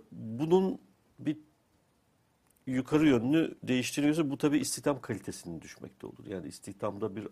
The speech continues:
artıştan bahsediliyor. Zaman zaman ben de duyuyorum. İşte büyüme de fena değil, istihdam da fena değil gibi falan, e, söyleniyor ama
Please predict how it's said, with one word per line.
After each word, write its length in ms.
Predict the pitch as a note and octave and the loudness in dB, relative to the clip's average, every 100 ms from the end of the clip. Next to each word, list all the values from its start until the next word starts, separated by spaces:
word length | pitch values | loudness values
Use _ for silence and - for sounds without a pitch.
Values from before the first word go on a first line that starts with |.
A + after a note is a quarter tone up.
| - | -4
artıştan 640 | G2 - G2+ - A2+ A2+ | -4 -6 -18 -10 -10 -6
bahsediliyor. 560 | A#2 - A2 A#2 A2+ | -6 -6 -14 -8 -8
Zaman 280 | G#2 G#2+ G#2 | -4 -4 -4
zaman 400 | G2 G#2+ G#2+ F#2 | -6 -4 -4 -4
ben 200 | G2+ G2+ | -6 -4
de 180 | F#2+ F2 | -6 -4
duyuyorum. 460 | G2 G#2 F#2+ G2+ A#2 - - - _ | -4 0 0 -2 -6 -20 -20 -20 _
İşte 400 | - - A2+ G2 | -14 -8 -6 -6
büyüme 320 | F#2 A2 A2+ G#2 | -6 -4 -2 0
de 100 | G2 | 0
fena 380 | G#2+ G2+ G2 | 0 0 0
değil, 240 | F#2+ G2 - | -2 -8 -8
istihdam 520 | - - G2 - G2 | -12 -12 -6 -6 -4
da 60 | F#2+ | -6
fena 380 | G2+ F#2+ F#2 | -6 -4 -4
değil 120 | F#2+ F#2 | -6 -8
gibi 260 | F2+ F2+ | -6 -8
falan, 380 | F2 F#2+ G2 A#2+ - _ _ - _ | -8 -4 -4 -4 -12 _ _ -20 _
e, 220 | - F#2 F2+ | -2 0 0
söyleniyor 580 | - G2+ G2+ A#2 E3 D3 | 0 0 0 -2 0 0
ama 280 | A2 E2 | 2 -2